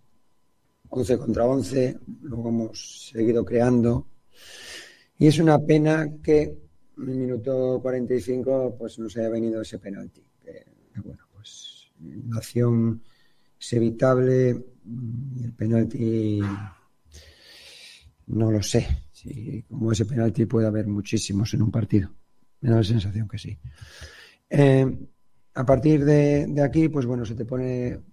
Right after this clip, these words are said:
cuesta arriba. Éramos uno más, jugábamos en casa. Las sensaciones en el juego ofensivo eran muy buenas.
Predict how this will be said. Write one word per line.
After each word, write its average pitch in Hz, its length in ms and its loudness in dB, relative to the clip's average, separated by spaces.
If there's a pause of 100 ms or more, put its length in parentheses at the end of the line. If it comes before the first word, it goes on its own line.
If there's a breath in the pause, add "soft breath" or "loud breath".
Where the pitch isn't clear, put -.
(380)
cuesta - 240 0
arriba. 151 440 2 (720)
Éramos 120 320 -4
uno 117 140 -4
más, 120 240 -6
jugábamos 117 440 -6
en 113 100 -12
casa. 123 400 -8 (500 soft breath)
Las 127 160 0
sensaciones 123 540 0
en 127 80 -2
el 123 80 -2
juego 120 180 -2
ofensivo 120 360 -8
eran 113 120 -4
muy 107 140 -4
buenas. 120 420 -12